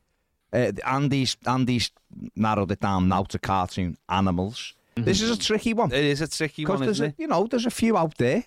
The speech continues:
Speaker 1: Um, so, um,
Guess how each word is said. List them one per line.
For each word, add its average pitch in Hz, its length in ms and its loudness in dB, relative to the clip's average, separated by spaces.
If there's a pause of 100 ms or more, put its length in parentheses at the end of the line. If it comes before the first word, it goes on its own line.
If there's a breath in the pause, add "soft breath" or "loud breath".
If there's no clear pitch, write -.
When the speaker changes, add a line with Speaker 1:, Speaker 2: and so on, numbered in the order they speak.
(260)
Speaker 1:
Um, 160 600 2 (1600 soft breath)
so, 190 280 2
um, - 260 -2